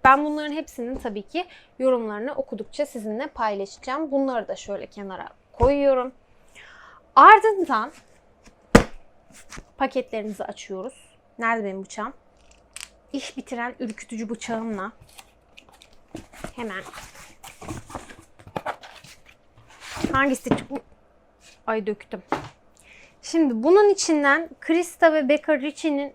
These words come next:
sonsuza dek bağımlı ve seninle birlikte kitapları çıktı. Burada Lily ve Lou'nun yine hikayesi var. Bu kitapta yine onların hikayesi var. Gerçi bunların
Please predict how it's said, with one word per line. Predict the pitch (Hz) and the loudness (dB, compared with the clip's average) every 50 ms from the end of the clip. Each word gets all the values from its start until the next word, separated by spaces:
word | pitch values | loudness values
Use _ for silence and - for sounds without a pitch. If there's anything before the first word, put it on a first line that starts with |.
| _ _ _ | _ _ _
sonsuza | - - - - 285 285 302 285 - - 311 320 339 349 277 | -20 -20 -8 -6 -4 -4 -4 -4 -6 -8 -4 -2 -2 0 0
dek | 277 240 226 - | 0 -2 -2 -4
bağımlı | 190 185 208 214 208 202 208 208 202 214 254 330 381 359 269 220 | -6 -4 -2 -2 0 -2 -2 -4 -2 0 0 0 0 -2 -4 0
ve | 262 269 302 330 330 - - - - - _ _ | 2 2 2 2 0 -4 -10 -20 -20 -20 _ _
seninle | - - - - 302 311 320 339 330 320 320 294 247 | -20 -18 -4 0 2 2 4 4 4 4 2 2 2
birlikte | 254 233 240 233 - - 220 | 0 0 0 -2 -4 -6 -6
kitapları | 220 - - 208 180 - - - - - | -6 -8 -8 -8 -8 -8 -10 -12 -12 -12
çıktı. | - - - 226 - _ _ - 277 349 - _ _ _ | -12 -14 -16 -16 -16 _ _ -6 -6 -6 -6 _ _ _
Burada | 247 294 339 339 285 339 339 349 - - - - | -6 -4 -2 0 2 2 2 2 0 -2 -6 -4
Lily | 269 330 349 349 359 330 | -2 0 0 2 2 2
ve | 339 339 311 | 0 2 2
Lou'nun | 294 285 285 277 277 269 277 285 277 - _ | 2 2 2 2 2 2 0 -2 -4 -10 _
yine | 220 220 208 202 190 | -10 -8 -6 -6 -6
hikayesi | 185 202 - - 233 214 208 214 220 214 - - 269 247 | -8 -10 -6 -2 -2 0 0 0 -2 -4 -6 -8 -4 2
var. | 277 285 302 311 - - _ _ _ _ - | 4 4 4 4 0 -6 _ _ _ _ -6
Bu | 233 302 | -6 -6
kitapta | 294 - 330 330 349 339 330 339 _ - 339 330 330 339 330 - | -4 -4 0 4 4 4 4 4 _ 2 4 4 4 4 0 -4
yine | - 247 240 311 349 349 339 311 | -10 -6 -2 0 2 2 2 2
onların | 269 240 233 220 214 202 202 202 | 2 0 0 -2 -4 -4 -6 -6
hikayesi | 190 190 - - 202 196 185 175 170 170 - - 180 180 | -10 -12 -12 -8 -6 -6 -4 -6 -8 -10 -12 -16 -10 -4
var. | 202 247 294 294 - _ - - - _ _ | 0 0 0 0 -2 _ -20 -20 -20 _ _
Gerçi | - 254 277 277 277 277 254 | 0 2 2 2 2 -2 -6
bunların | 262 277 285 285 285 285 294 285 | -4 -2 -2 -2 -2 -4 -4 -6